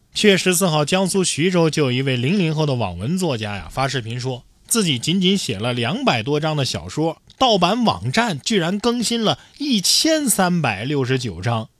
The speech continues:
他怀疑盗版网站是不是比自己挣的还多呀？根据作者江山提笔说呀，自己呢也没维权，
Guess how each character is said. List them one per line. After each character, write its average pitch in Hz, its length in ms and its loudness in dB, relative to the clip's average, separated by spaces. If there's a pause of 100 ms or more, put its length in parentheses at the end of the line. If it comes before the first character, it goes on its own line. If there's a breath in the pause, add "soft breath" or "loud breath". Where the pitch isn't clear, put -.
(300 loud breath)
他 190 140 2
怀 190 160 2
疑 202 160 2
盗 214 240 2
版 170 180 4
网 127 200 -2
站 156 180 2
是 165 100 -4
不 170 80 -4
是 175 100 -2
比 127 140 -4
自 202 240 0
己 107 180 -4
挣 156 220 0
的 127 80 0
还 113 240 -2
多 123 260 0
呀？ 104 140 -4 (580 soft breath)
根 185 160 0
据 180 140 2
作 170 220 0
者 123 160 -2
江 151 200 -4
山 156 160 -2
提 147 200 -2
笔 113 160 -6
说 127 240 -2
呀， 95 120 -6 (300 soft breath)
自 196 160 2
己 139 140 0
呢 147 120 2
也 127 120 2
没 127 160 2
维 135 200 -2
权， 120 360 -4